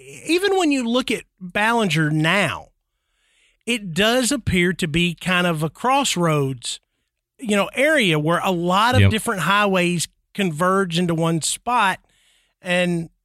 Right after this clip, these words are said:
Speaker 1: you know, those kind of things, you know, of course, highways are mapped out, but they're usually mapped out because there was already a, a route there.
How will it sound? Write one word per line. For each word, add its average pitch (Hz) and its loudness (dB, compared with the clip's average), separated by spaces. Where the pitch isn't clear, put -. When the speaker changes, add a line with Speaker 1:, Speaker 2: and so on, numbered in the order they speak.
Speaker 1:
you 220 -4
know, 185 -2
those 233 0
kind 320 0
of 226 -2
things, 240 -2
you - -6
know, 220 -2
of 208 -6
course, 339 0
highways 226 2
are 175 2
mapped 185 0
out, 185 -2
but 170 -8
they're 214 0
usually 269 0
mapped 196 0
out 180 0
because 170 -2
there 185 -2
was 170 -2
already 254 0
a, 165 0
a 160 -2
route 165 0
there. 151 -4